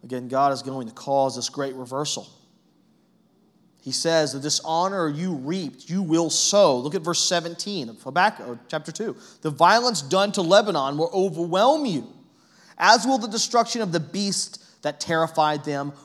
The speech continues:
for the blood of man and violence to the earth, to cities and all who dwell in them." Their dishonor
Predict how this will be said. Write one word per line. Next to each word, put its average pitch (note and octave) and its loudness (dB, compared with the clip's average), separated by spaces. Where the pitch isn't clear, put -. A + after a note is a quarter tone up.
for - -10
the D3+ -4
blood D#3 2
of C#3 -6
man C#3+ -4
and C3+ -10
violence D#3 -2
to E3 -8
the D3 -6
earth, C#3+ -10
to D#3 -8
cities D3+ -6
and C3+ -8
all C#3 -2
who C3+ -8
dwell A#2+ -6
in A#2 -10
them." G#2+ -20
Their F#3 2
dishonor F3 0